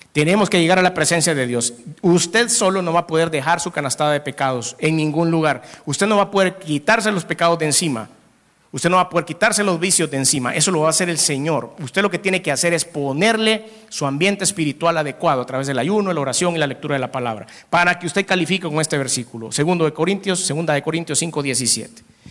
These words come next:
De modo que si alguno está en Cristo, nueva criatura es. Las cosas viejas pasaron, he aquí, todas son hechas nuevas. Usted y yo somos nuevas criaturas en Cristo, pero hasta que llegamos a Cristo.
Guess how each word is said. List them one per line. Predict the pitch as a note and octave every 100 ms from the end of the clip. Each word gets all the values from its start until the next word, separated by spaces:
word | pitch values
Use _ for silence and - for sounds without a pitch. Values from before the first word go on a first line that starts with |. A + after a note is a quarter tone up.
| - -
De | D#3
modo | F3 A3 G#3+
que | G#3
si | G3+
alguno | G3 A3
está | G#3 G3+
en |
Cristo, | F#3 A3 A3 F#3+
nueva | G#3+ G#3+
criatura | G3+ F#3+ G#3 G#3 A3+
es. | A#3+ - - - - -
Las | C#3 D#3 D3 -
cosas | F#3 G#3 F3+ E3+
viejas | F#3+ F3
pasaron, | - C#3+ D#3+ D#3+ D#3+
he | D#3
aquí, | D3+ D3 D3 - - -
todas | F3+ F#3+ G3+ E3+ C#3+ F3 F3 - - -
son | - F3 D#3+ C#3+ D#3+ F3 - _ _ -
hechas | D3 C#3+ D3 C#3 C3 - _ _ _
nuevas. | C3 D3 B2+ A2 - - _ -
Usted | D3 C#3+ - A3
y | A3
yo | D#3+ C3 - -
somos | - D#3+ E3+ D3
nuevas | F3 E3+
criaturas | D3+ C#3 D3+ D#3 C#3
en | C3
Cristo, | C3 A#2+ - - _ _ _ _ _ _
pero | D#3+ E3+ E3+
hasta | E3+ F3 F3
que | E3+
llegamos | E3 C#3 C3 D3
a |
Cristo. | D#3+ G#3+ -